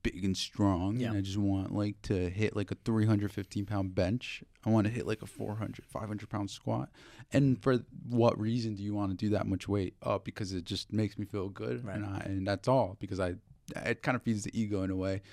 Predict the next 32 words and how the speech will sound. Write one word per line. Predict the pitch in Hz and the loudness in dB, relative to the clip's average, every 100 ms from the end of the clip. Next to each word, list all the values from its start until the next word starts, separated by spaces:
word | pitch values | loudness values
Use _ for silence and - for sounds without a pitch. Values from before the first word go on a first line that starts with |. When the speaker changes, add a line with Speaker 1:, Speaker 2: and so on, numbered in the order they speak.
| - | -16
Speaker 2:
Mm. | 104 | -4
Speaker 1:
as | - 107 107 | 0 0 2
we're, | 104 - | 2 0
which | - 143 - 110 | 0 0 0 2
isn't | 104 92 76 | 2 2 0
bad, | - 98 101 95 | 0 2 2 0
'cause | - 85 - _ - - | -4 -6 -10 _ -20 -12
I | - | -6
have | 98 101 | -4 -4
an | - | -6
ego | - 80 | -10 -12
too. | - | -12
I | - 90 | -12 -8
mean, | 87 - | -8 -8
I | |
don't | 101 92 | -8 -6
think | 87 85 | -4 -2
ego | 90 85 | -2 -2
is | 82 - | -4 -2
always | 98 117 104 90 | 4 4 4 0
a | |
bad | - - - | -4 -8 -8
thing. | 92 90 | -6 -6
It's | - | -6
kinda | 90 87 | -8 -4
necessary | 90 101 98 87 | -4 -4 -4 -4
at | 90 | -6
points. | - 90 87 - - - - | -8 -8 -8 -14 -20 -20 4
But | 135 | 10
I | 123 113 | 10 8
also | 110 113 117 | 6 4 2
think | - 107 101 95 | 2 2 0 -4